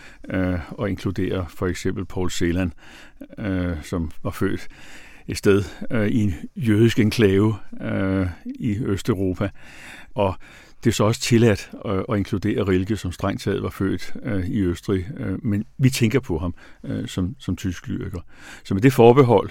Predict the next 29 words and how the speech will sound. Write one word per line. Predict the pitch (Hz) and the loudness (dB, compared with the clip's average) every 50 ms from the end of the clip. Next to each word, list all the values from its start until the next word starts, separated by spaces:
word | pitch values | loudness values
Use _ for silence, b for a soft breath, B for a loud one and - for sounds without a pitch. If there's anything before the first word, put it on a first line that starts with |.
| - - - | -8 -6 -2
øh, | - 120 98 - | 0 0 0 -2
tysk | - - - 123 110 - - - - - | -2 2 4 4 4 2 -2 -10 -10 -4
nationalt | - 113 104 95 - - 101 98 104 120 135 131 120 | 0 2 2 2 2 2 2 2 2 2 2 0 -2
eller, | - 113 101 95 90 87 87 - - | -2 -2 0 0 0 0 -2 -6 -8
øh, | - 113 - | -8 -8 -8
tysk | - - - 104 98 - - - | -6 -2 -2 -2 -2 -2 -8 -12
sprogligt, | - - - 98 82 80 87 92 95 - B B B B B B | -12 -6 -2 0 0 0 0 -2 -2 -4 B B B B B B
så | - - | -2 0
vil | 107 | 0
jeg | 104 | 0
sige | - - 98 | 2 0 0
ja. | 90 98 90 104 127 135 B B B B B - | 0 0 0 0 0 -2 B B B B B -14
Øh, | - 151 104 98 - | -8 -4 -4 -4 -4
selv | - - 127 131 - 175 175 | 0 4 4 4 4 2 -2
hvis | 160 127 123 - | -2 -2 0 2
man | 123 110 104 98 | 2 2 2 4
vider | 107 104 98 98 | 4 4 4 4
begrebet | 90 98 92 - - 92 101 101 107 | 2 0 -4 -2 -2 -2 -2 -2 -2
ud, | 101 90 101 - | -2 -2 -2 -4
er | - 101 | -4 -4
der | 98 95 - - - | -4 -4 -6 -4 -4
al | 120 120 131 | -2 0 0
mulig | 113 95 95 95 - | 0 0 0 -2 -2
grund | - 95 90 143 | -4 -6 -6 -6
til | - - | -6 -6
at | 98 92 | -6 -6
tale | - - 90 85 92 98 | -4 -4 -4 -4 -2 -2
om | 92 92 | -2 -2
et | 90 - - - | -4 -6 -8 -14